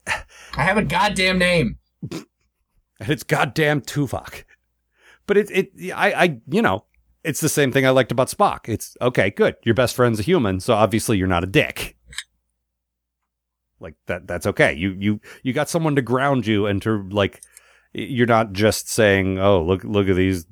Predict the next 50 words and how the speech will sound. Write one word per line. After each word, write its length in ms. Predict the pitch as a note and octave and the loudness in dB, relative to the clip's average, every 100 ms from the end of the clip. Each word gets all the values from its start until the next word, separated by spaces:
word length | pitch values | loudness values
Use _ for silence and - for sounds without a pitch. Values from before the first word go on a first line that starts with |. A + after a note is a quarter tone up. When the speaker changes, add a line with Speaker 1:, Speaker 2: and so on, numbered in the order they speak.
| - | -8
Speaker 2:
little 340 | G2 F2+ E2+ - | -2 0 -2 -4
animals. 520 | G2+ F#2 F#2+ E2+ B1+ C#2 | -2 2 2 0 -6 -8
They 120 | D2+ | -8
think 280 | - E2 D#2+ | -4 -4 -4
they 100 | E2 | -6
can 180 | D#2+ | -6
talk." 440 | D2 F#2 C#2+ B1+ _ | -4 -2 -2 -8 _
You 100 | F2 | -14
know, 140 | D2+ D2 | -12 -10
like, 160 | D2 | -6
Speaker 1:
Yeah. 160 | G#3+ - _ _ _ _ _ - | -4 -4 _ _ _ _ _ -10
Speaker 2:
I, 80 | |
I 40 | G2 G2+ | -8 -4
don't 100 | F2+ | -6
know. 100 | - - | -6 -8
I 80 | F#2+ | -6
like 160 | D#2+ - | -2 -4
that. 120 | - _ - - C3+ - _ - | -4 _ -20 -8 -8 -8 _ 0
Uh, 380 | G2+ G#2 G2+ G2+ | 4 6 6 4
let's 140 | G2 | 0
see. 100 | G2+ | -2
This 140 | F#2 A2+ | -2 0
one 120 | G#2 | -2
comes 200 | G2 F2+ | -2 -4
from 140 | F2+ D#2 | -6 0
David, 440 | G#2 C3+ C#3 B2+ | 2 4 2 0
and 120 | A2 | -6
he 60 | F#2+ | -6
says, 340 | E2+ E2+ E2 - _ _ _ | -4 -4 -6 -10 _ _ _
"One 180 | - B3 | -2 0
thing 160 | A#3 C#3 | 4 4
I 20 | |
loved 220 | B2 A2 | 4 4
about 180 | A2 G2+ | 0 2
D 140 | G#2 | 0
S 120 | F#2+ | 0
nine 220 | G2 F2+ F#2 | 0 0 -2
was 120 | F2+ | -4
its 140 | F2+ | -8
treatment 360 | - C3+ A#2 G#2+ | -4 -4 0 -2
of 80 | F#2+ | 0
the 40 | |
Federation 540 | - A2+ A2 G2 G#2 | 0 4 4 2 -2
and 160 | G2 E2+ | -4 -6
creepy 380 | - F3 F3 D3 | -2 -2 2 0
implications 580 | A#2+ C#3 A2+ G#2 A#2 F#2+ | 0 -2 -2 -2 -4 -4
of 100 | E2 | -6
smug 380 | - F2 F2+ | -4 0 0
Future 320 | D#2+ A#2 A2 F2 | 0 0 0 -2
Man. 200 | C#2+ | -4